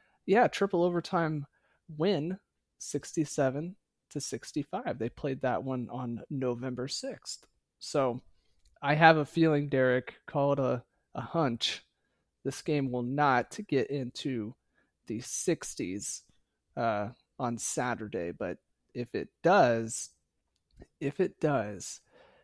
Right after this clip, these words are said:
I guess, like, what's, <laughs> this is such a stupid question because it's so out of the realm of possibility, but, like, who's the,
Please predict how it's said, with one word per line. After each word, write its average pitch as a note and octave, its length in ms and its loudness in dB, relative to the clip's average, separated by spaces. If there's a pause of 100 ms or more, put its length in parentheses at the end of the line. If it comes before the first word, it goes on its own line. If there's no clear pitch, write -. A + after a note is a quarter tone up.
(280)
I C#3 80 -10
guess, C3+ 320 -2
like, C3+ 180 0
what's, - 680 -4 (1300)
<laughs> - 60 -10 (1080)
this E3 200 -4
is D#3 80 -4
such E3 200 0
a C3+ 40 -6
stupid C#3 340 0
question A#2+ 540 -2
because C#3+ 260 2
it's C#3+ 220 -2
so D3+ 320 6
out B2+ 160 6
of C3+ 60 -2
the C#3+ 100 -2
realm C3+ 260 0
of B2+ 80 -4
possibility, - 800 -2
but, E3 160 0
like, D#3+ 240 4 (440)
who's G3+ 280 2
the, F#3 280 8